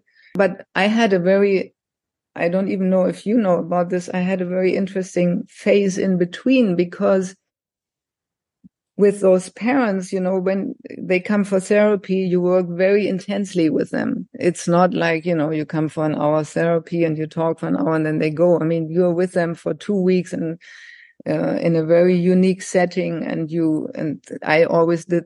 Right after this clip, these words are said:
this counseling with the parents and with the siblings anyway. So we were very close normally with the parents and, and the families.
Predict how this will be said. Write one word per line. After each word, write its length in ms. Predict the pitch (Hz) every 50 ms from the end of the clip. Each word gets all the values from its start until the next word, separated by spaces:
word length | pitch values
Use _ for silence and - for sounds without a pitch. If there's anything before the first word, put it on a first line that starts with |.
| _ -
this 140 | 170 156 -
counseling 640 | - - 180 175 180 185 175 - 190 185 175 160
with 140 | 160 170 -
the 100 | - 160
parents 480 | - - 185 190 190 180 170 170 170 170
and 140 | 175 185
with 160 | 170 160 165 -
the 80 | 175
siblings 580 | 180 - - 196 185 175 170 170 165 165 147 -
anyway. 640 | - 320 208 202 190 170 160 165 170 175 190 202 196 - _ _ _
So 440 | - - 180 180 175 175 175 175 180
we 180 | 220 170 185 185
were 200 | 185 180 175 170
very 300 | 165 175 180 190 208 202
close 640 | 208 - - 185 175 170 175 180 190 196 - - _ _ -
normally 520 | 165 165 160 160 170 170 175 185 214 277
with 340 | 311 - 165 170 165 - - _ -
the 200 | - - 170 170
parents 540 | 165 - - 185 180 180 175 170 175 175 -
and, 480 | - - - 165 160 160 170 180 180 - - -
and 220 | - 165 160 160
the 60 | 156 160
families. 720 | - - 220 233 254 233 202 175 175 185 214 240 -